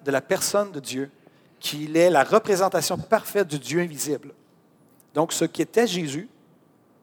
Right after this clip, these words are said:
c'est ce qu'est Dieu à notre égard. Mais là, il y a des no-, des textes du Nouveau Testament qui parlent de la colère de Dieu.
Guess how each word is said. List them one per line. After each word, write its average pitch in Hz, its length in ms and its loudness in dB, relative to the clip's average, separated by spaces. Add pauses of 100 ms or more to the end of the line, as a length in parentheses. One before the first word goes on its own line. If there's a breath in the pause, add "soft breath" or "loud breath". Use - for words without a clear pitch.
(140)
c'est - 220 -8
ce - 100 -4
qu'est 143 160 -2
Dieu 127 360 -10 (180)
à 131 80 -16
notre 131 200 -12
égard. 131 280 -6 (1000 soft breath)
Mais 120 80 -12
là, 180 80 6
il 233 60 6
y 226 40 8
a 196 40 10
des 170 160 -4
no-, 170 140 4
des 165 180 -4
textes - 400 -2
du 151 60 -6
Nouveau 165 180 4
Testament 175 420 0
qui - 120 -14
parlent 196 260 2
de 220 40 -4
la 165 80 2
colère 139 320 2
de 127 80 -4
Dieu. 117 200 -10